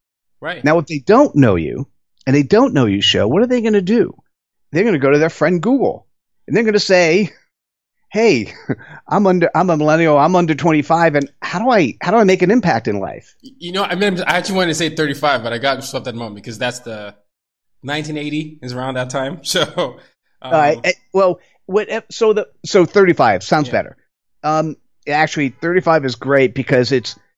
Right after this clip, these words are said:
Speaker 2: it's close to the time where they're having that midlife crisis.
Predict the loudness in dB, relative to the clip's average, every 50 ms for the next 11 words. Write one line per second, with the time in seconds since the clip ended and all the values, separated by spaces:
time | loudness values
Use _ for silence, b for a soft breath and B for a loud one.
0 | _ _ _ _ -4 -4 -4 -4 -10 -8 -2 2 4 4 4 2 0 -4 -2 -2
1 | -4 -2 0 0 2 2 2 2 2 2 4 4 4 4 2 2 2 0 2 2
2 | 2 2 2 2 2 2 0 0 -2 -2 0 0 0 2 4 4 4 2 0 0
3 | 0 2 2 2 2 0 -2 -2 -2 -6 -10 -14